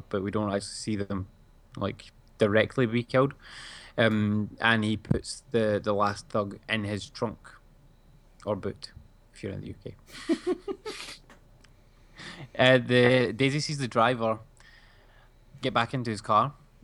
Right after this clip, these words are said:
and sees that his head is on fire somehow, and he gets in the car and leaves. Uh, she then flees as the cops arrive.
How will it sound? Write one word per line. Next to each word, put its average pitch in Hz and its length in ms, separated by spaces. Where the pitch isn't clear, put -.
and 120 140
sees 139 180
that 131 120
his 113 120
head 127 280
is 123 100
on 104 140
fire 98 360
somehow, 107 300
and 110 320
he 107 100
gets 104 160
in 113 40
the 104 60
car 98 180
and 92 80
leaves. 95 420
Uh, 107 140
she 117 240
then 110 360
flees 104 480
as 98 240
the 101 260
cops - 260
arrive. 90 360